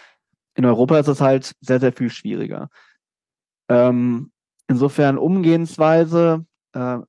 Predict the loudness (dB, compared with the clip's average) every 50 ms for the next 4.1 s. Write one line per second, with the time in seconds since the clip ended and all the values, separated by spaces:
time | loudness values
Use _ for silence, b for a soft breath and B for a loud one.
0 | _ _ _ _ _ _ _ _ _ _ _ _ _ _ -6 -2 0 0 0 0
1 | 0 -4 -4 -4 -8 -14 -10 -6 -4 -2 -2 -2 -2 -2 0 0 0 0 0 2
2 | 2 2 2 0 -2 -2 -4 -4 -4 -6 -6 _ -4 -2 0 0 0 -2 -4 -4
3 | -2 0 2 2 2 0 -2 -6 -8 -8 -6 -2 -2 -2 -2 -2 -4 -6 -6 -8
4 | -6